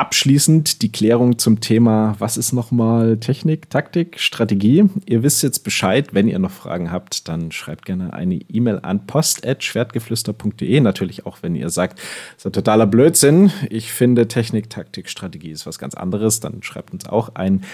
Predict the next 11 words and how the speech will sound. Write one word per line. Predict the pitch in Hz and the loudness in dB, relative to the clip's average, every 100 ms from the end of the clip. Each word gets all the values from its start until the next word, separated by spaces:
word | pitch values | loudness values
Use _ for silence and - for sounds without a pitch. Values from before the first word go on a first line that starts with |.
| - | -8
lieben, | 117 113 135 135 117 107 107 | 0 6 6 8 6 6 4
aber | 92 98 | 2 0
bitte | 90 110 113 92 | 0 -2 2 2
Hörerbrief. | 104 127 107 98 117 190 - - - 117 - | 4 4 2 2 2 2 -2 -16 -10 -10 -8
<laughs> | 120 - 120 _ _ _ _ _ _ _ - - - - - - | -10 -10 -14 _ _ _ _ _ _ _ -16 -14 -14 -12 -14 -6
Und | - 110 107 110 110 107 - - _ | 2 6 6 6 4 2 -8 -14 _
ja, | 135 120 - _ - - - | -2 0 -2 _ -20 -12 -2
an | 110 | 0
dieser | 120 123 120 | 2 2 0
Stelle | - 101 101 98 | 2 2 2 0
nochmal | - 95 87 - 92 85 80 82 90 | 0 0 0 -4 -4 -2 0 0 -2